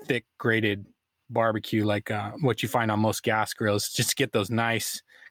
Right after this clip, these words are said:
clean char lines on those, on those, uh, pieces of romaine. So the, the last question we've got today is kind of, uh, question, a general question about our show.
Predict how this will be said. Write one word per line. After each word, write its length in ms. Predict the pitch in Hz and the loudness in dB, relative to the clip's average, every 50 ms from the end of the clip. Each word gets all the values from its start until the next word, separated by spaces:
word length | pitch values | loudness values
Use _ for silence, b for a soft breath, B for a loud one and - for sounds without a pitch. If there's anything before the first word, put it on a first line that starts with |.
| B _ | B _
clean 440 | - - 147 135 127 127 123 120 117 | -10 -4 0 2 2 2 2 2 0
char 360 | 107 - - 127 120 117 117 | -2 -2 0 0 2 2 0
lines 380 | 110 107 104 104 104 104 104 - - - | 0 -2 -2 -2 -2 -2 -2 -4 -4 -2
on 260 | - 110 107 107 104 104 | 0 2 2 4 4 4
those, 380 | 107 104 101 95 - - - _ _ _ - | 2 2 2 0 -4 -6 -10 _ _ _ -2
on 180 | - 104 104 104 | 0 0 0 0
those, 260 | 104 101 98 - - | -2 -2 -4 -4 -6
uh, 240 | 107 104 107 - - - _ _ | -6 -8 -10 -12 -14 -18 _ _
pieces 320 | - - 113 - - 107 98 | -8 -6 -4 -4 -2 -2 0
of 80 | 98 | 2
romaine. 440 | 101 101 101 104 107 104 107 107 104 _ _ _ _ _ _ b b b b b | 2 2 2 2 0 -2 -4 -8 -12 _ _ _ _ _ _ b b b b b
So 180 | b - 170 165 | b 2 2 4
the, 180 | 143 143 139 - - | 4 4 2 0 -2
the 300 | - 139 143 131 123 120 | -2 0 2 2 4 2
last 380 | 120 120 135 160 196 196 - - | 2 2 2 2 0 0 -2 -2
question 640 | - - 165 151 - - 160 151 151 147 147 147 - | 2 2 2 2 2 2 2 4 4 2 0 0 0
we've 160 | 143 135 123 | -2 -2 0
got 240 | 117 139 135 135 - | 2 0 0 0 -2
today 560 | - - 143 127 123 123 123 120 120 120 - _ | -4 -4 0 2 2 2 4 2 0 -2 -4 _
is 520 | - 131 120 117 117 117 117 113 110 - - _ _ - | -2 0 2 4 4 4 2 2 0 -2 -6 _ _ -6
kind 220 | - 190 202 208 | -2 0 2 2
of, 100 | 170 135 131 123 135 - - _ _ - | 2 0 -2 -4 -6 -6 -8 _ _ -4
uh, 300 | - 131 123 117 110 120 - | -2 0 0 0 -2 -4 -2
question, 460 | - - 180 160 - - 175 156 143 | 2 2 2 2 2 2 2 2 2
a 80 | 131 120 | 2 2
general 260 | 120 196 214 214 165 | 2 4 4 4 4
question 380 | - - 165 151 - - 147 | 4 2 2 2 2 2 0
about 300 | 135 120 127 123 127 123 | 0 2 2 2 2 4
our 160 | 120 120 120 - | 4 4 2 2
show. 420 | - - 131 120 120 117 117 113 | 0 0 0 2 2 2 2 0